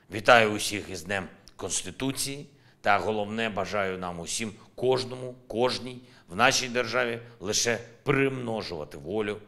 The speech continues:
славу і незалежність України. І так буде. Вітаю також усіх мусульман України та світу із початком свята Курбан Байрам. Хай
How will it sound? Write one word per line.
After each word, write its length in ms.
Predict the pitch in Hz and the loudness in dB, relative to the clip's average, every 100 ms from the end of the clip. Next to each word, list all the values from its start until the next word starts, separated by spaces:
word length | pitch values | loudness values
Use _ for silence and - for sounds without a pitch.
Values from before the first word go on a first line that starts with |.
| - | -16
славу 460 | - 104 95 87 82 - - | -8 0 0 0 -8 -16 -14
і 100 | 104 | -10
незалежність 720 | 98 92 98 92 85 85 - _ _ | -8 -4 -4 -4 -8 -16 -18 _ _
України. 480 | - 78 87 73 64 | -12 -4 -4 -4 -10
І 60 | 71 | -4
так 220 | 95 87 | -2 -2
буде. 260 | 82 71 64 - _ - - | -10 -12 -14 -20 _ -20 -6
Вітаю 240 | 107 117 113 | 6 6 6
також 300 | 113 113 104 | 2 0 -2
усіх 380 | 101 120 110 - - - - - | -4 -4 -4 -8 -20 -20 -18 -8
мусульман 540 | 110 - 107 113 117 | -4 -2 0 2 2
України 460 | 110 107 107 107 101 | 0 -2 -2 -4 -4
та 220 | 107 101 | -2 -2
світу 440 | - 131 131 95 | -2 -6 -8 -6
із 140 | 95 - | -8 -6
початком 580 | 101 95 104 95 101 | -8 -2 -2 -2 -8
свята 500 | 95 107 113 107 104 - - | -8 0 0 0 -4 -6 -14
Курбан 480 | - 117 98 98 92 - - | -6 -4 0 0 -2 -10 -20
Байрам. 560 | - 98 95 107 123 135 - - - - | 0 4 4 4 0 -4 -16 -20 -20 -10
Хай 360 | - 110 98 | 2 4 4